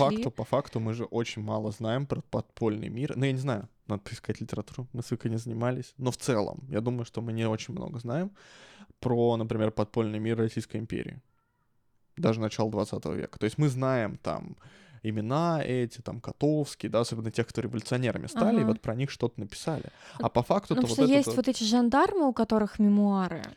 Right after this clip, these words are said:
Speaker 1: Есть,
Speaker 2: То есть если
Speaker 1: но
Speaker 2: они, если они работали, например, с, э,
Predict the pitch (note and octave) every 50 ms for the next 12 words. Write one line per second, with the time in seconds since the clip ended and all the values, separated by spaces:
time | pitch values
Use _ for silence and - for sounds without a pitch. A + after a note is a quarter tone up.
0 | _ - - - C3+ C3 C#3 D#3+ F3 F3+ D#3+ A#2+ - - A3 - - C4 C4+ E3+
1 | C4 C4 C4 C4 C4 A#3+ A#3 B3 C4 - - C4 B3+ B3+ B3+ B3+ B3 A3+ A#3 C4
2 | C4 - B3 A#3 A3+ A3+ A3 A3 G3+ - A3 A3 A3+ A3+ A3+ A3+ A3 A3+ G3 -
3 | - - - - G#3 G#3+ G#3 G#3 G#3 G#3 G#3 G3+ G3 G3 G3